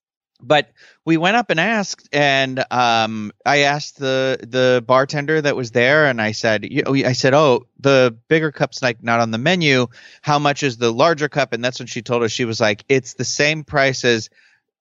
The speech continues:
buying it right here, right now. It will be the same price as the green cup." And I was like,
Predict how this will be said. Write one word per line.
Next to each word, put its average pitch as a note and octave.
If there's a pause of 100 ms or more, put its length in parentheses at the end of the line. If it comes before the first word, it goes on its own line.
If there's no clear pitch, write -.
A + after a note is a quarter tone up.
buying D#3+
it F3
right D3
here, D3+
right C#3
now. B2
It -
will B2+
be B2+
the A#2
same C#3+
price C3
as G#2
the G#2+
green A#2+ (320)
cup." - (240)
And A2
I A2+
was A2
like, G2+